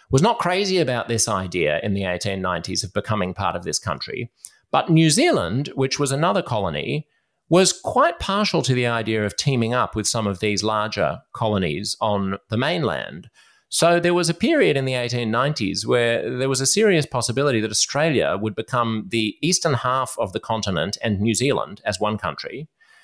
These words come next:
with Western Australia being a separate country. And then at the last minute, New Zealand jumped out of the, the saucepan and Western Australia jumped in, and we have the more logical, uh, country of Australia. Although you'll note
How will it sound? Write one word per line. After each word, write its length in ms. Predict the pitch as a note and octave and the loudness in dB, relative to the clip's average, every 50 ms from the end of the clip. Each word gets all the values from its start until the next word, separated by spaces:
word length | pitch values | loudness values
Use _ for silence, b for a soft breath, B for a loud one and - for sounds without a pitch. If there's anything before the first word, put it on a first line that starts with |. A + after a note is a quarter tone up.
| b b b b b b | b b b b b b
with 320 | A#2+ B2+ B2 B2+ B2 G#2+ | 4 6 6 6 4 2
Western 340 | G2+ A2 D3 E3+ - - D#3 | 2 2 2 2 2 0 0
Australia 360 | B2 - B2+ A#2+ A2+ G#2+ G#2 | 0 0 0 0 0 0 0
being 320 | F#2 A2+ A2 G#2 G2+ G#2 G2+ | 0 0 0 0 -2 -2 -2
a 60 | G2 | 0
separate 300 | - A#2 G#2+ - - - | 0 0 -2 -4 -4 -2
country. 480 | - D#3 E3 - - - - - _ _ _ _ _ _ - | 0 0 0 -2 -6 -12 -12 -14 _ _ _ _ _ _ 0
And 80 | B2+ C3 | 4 4
then 80 | C#3+ D3+ | 6 6
at 40 | |
the 80 | C3+ C3 | 4 4
last 280 | B2 A#2+ A#2+ A2+ - - | 2 2 0 -2 -2 -2
minute, 300 | A#2+ A2 G#2 G#2 - - - B2+ | 0 0 0 0 -2 -2 -2 0
New 100 | A#2 A2 | 2 2
Zealand 300 | G#2+ B2 B2 A#2 G#2 F#2 | 2 2 0 0 0 -2
jumped 240 | G#2+ F#2 F2+ - | -2 -4 -4 -2
out 160 | G2+ F#2 F2+ F#2 | -2 -2 -2 -2
of 120 | F2+ - | -4 -2
the, 220 | - D#2+ D2+ E2+ - - _ _ - - | 0 0 0 0 -2 -6 _ _ -20 -16
the 220 | - - G#2 G#2 G2 | -6 -2 2 2 4
saucepan 500 | - - F2+ D2+ - - F2+ D2+ D#2 F#2 - _ - | 4 2 2 0 -2 -2 -4 -6 -6 -6 -6 _ 0
and 240 | G2+ F2 F#2 F#2 F#2 | 0 0 0 -2 -4
Western 220 | - A2 F#2+ - F#2+ | -4 -2 -2 -2 -2
Australia 300 | F2 - F#2 F2 D#2+ E2 | -2 -2 -2 -4 -4 -2
jumped 260 | - D#2+ - - - | -4 -4 -4 -4 -6
in, 240 | A1 G1+ - - - - | -8 -8 -10 -14 -12 -6
and 100 | A2 F#2+ | -4 -4
we 120 | E2+ E2 D2+ | -2 -2 -2
have 220 | D#2 C#2+ D2 - | -2 -2 -4 -4
the 220 | - A#1+ G#1 - - _ _ _ _ _ | -4 -8 -8 -8 -10 _ _ _ _ _
more 240 | - F3+ F3+ D#3+ C#3 | 4 4 6 6 6
logical, 680 | A2+ G#2+ G#2+ G#2 F#2 G#2+ F#2 - F#2 D#2+ C#2+ D2+ - _ _ | 4 2 0 0 -2 -4 -4 -4 -4 -4 -4 -6 -8 _ _
uh, 340 | - - C#2 - - - - - | -6 -4 -4 -4 -6 -8 -10 -6
country 420 | - - F2 D#2+ - - C2 - - B B B B B B B | -4 -4 -4 -4 -2 -4 -4 -4 -6 B B B B B B B
of 240 | G2 G2 F#2 F2+ F#2 - | -2 0 0 -2 -4 -4
Australia. 420 | - - - G#2+ F2 E2+ E2 D#2 D#2 - | -6 -4 -2 0 -2 0 0 -2 0 0
Although 180 | C3+ C3 D#3 | 0 2 2
you'll 220 | E3+ E3+ F3 F3 F3 | 2 2 2 2 2
note 320 | F#3+ G#3+ A#3 A3+ - - | 0 0 0 0 -2 -4